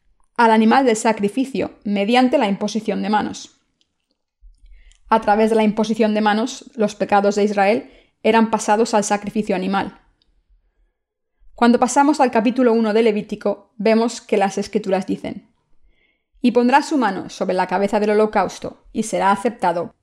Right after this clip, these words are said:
para expiación suya". Levítico uno cuatro.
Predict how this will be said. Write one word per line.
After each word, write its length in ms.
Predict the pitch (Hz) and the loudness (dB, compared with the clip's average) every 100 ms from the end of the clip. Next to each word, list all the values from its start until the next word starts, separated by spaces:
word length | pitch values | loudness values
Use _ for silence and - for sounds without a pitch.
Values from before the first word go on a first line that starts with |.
| _ _ _ _ | _ _ _ _
para 160 | 233 214 | 0 0
expiación 560 | 214 - 202 - 202 | -2 -2 -2 -2 -6
suya". 460 | 190 180 - - _ _ _ _ _ | -6 -10 -10 -14 _ _ _ _ _
Levítico 540 | 175 180 208 214 220 | -4 -4 -2 -2 0
uno 240 | 208 170 160 | 0 0 -4
cuatro. 340 | - - - | -6 -8 -14